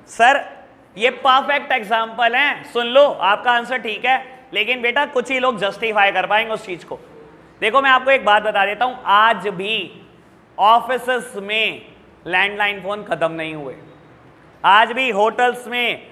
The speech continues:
आप देखते हो बेटा, आप बहुत सारे hotels को visit करते हो, बहुत सारे room rent पे लेते हो बेटा,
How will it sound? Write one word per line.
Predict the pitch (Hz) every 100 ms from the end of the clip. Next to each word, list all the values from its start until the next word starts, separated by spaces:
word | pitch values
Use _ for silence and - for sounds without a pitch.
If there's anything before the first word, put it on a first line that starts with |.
| -
आप | 170 190
देखते | 220 214 262
हो |
बेटा, | 247 240 247 - - - - _ -
आप | 180 208 175
बहुत | 175 202 214
सारे | 233 214 226
hotels | 202 202 220 208
को | 202 220
visit | 185 165 208 208
करते | 202 190 196
हो, | 190
बहुत | 180 180
सारे | 190 202 196
room | 180 202
rent | 190 190 190
पे | 190
लेते | 180 170 180
हो | 180
बेटा, | 165 165